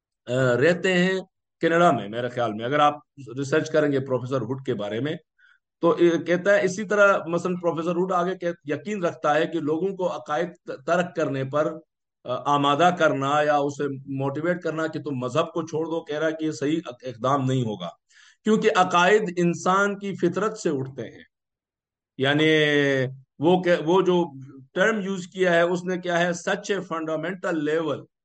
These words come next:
यानी जिसको हम बेहतर तर्जुमा जो हम कर सकते हैं वो ये कि इंसान की फितरत से जन्म लेते हैं।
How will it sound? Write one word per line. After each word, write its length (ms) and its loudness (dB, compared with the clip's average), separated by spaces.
यानी 140 -6
जिसको 320 -6
हम 360 -8
बेहतर 340 0
तर्जुमा 480 0
जो 160 0
हम 120 -2
कर 160 -6
सकते 320 -6
हैं 100 -4
वो 160 -2
ये 80 -2
कि 140 0
इंसान 420 0
की 140 -4
फितरत 440 -2
से 140 2
जन्म 360 2
लेते 300 -6
हैं। 220 -14